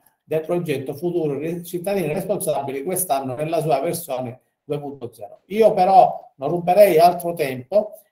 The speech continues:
e passo subito alla prima domanda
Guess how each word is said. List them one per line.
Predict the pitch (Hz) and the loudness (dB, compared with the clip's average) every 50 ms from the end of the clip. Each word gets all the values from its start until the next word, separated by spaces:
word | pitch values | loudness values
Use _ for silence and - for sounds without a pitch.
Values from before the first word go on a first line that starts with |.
| _ _ | _ _
e | - 170 156 156 | -4 -4 -4 -4
passo | 160 - - 190 202 - - - - 160 139 135 139 | -4 2 4 4 6 4 2 -2 -6 -8 -6 -6 -6
subito | 139 - 208 233 226 190 180 196 180 190 185 180 175 - | -6 -2 -2 0 0 0 -2 -4 -2 2 2 2 0 0
alla | 180 185 190 196 185 185 175 180 | 0 0 0 2 4 2 2 2
prima | 190 190 190 190 185 180 165 - - - _ _ _ | 0 -4 -2 0 0 -2 -2 -2 -8 -10 _ _ _
domanda | 156 160 165 160 165 156 156 147 151 151 156 190 202 - - - | -8 -4 -2 0 0 0 -2 -2 -4 -2 2 2 2 2 0 -8